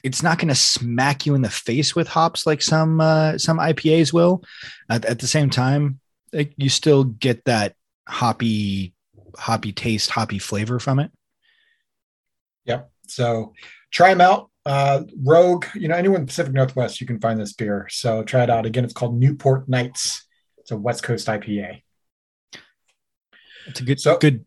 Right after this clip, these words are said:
Speaker 1: good beer.
Speaker 2: Let, so let's dive in, dive into this. I'm sure many people, you know, the, the, the start of this episode, we're talking about types of planning. I'm sure they're already kind of, maybe confused is the wrong word, but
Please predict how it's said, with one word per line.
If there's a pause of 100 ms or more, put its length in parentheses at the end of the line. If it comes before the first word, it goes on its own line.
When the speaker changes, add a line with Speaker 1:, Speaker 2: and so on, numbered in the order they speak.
Speaker 1:
good
beer. (1600)
Speaker 2:
Let,
so
let's
dive
in, (300)
dive
into
this.
I'm
sure (420)
many
people,
you
know,
the,
the,
the
start
of
this
episode,
we're
talking
about
types
of
planning.
I'm
sure
they're
already
kind
of, (1200)
maybe
confused
is
the
wrong
word,
but